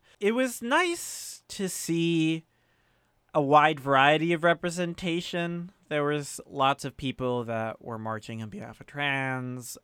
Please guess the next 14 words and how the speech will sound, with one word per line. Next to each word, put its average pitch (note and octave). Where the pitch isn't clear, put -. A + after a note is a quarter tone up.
issues A#2+
of A2+
people A2+
of -
color C3
that A#2+
were B2
trans. A#2
My D3+
big F#3+
complaint, C3+
though, C3+
is A#2+
that A#2+